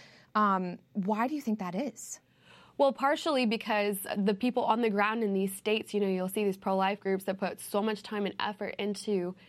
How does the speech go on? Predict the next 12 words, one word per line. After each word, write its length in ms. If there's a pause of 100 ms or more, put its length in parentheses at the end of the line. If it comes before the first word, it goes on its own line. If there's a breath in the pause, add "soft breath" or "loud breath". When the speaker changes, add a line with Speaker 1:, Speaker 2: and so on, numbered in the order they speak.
(160 loud breath)
Speaker 2:
the 120 (200)
protecting 680
or 160
trying 180
to 60
fight 240
back 240
against 260
these 160
ballot 300
measures. 400
Speaker 1:
Right. 260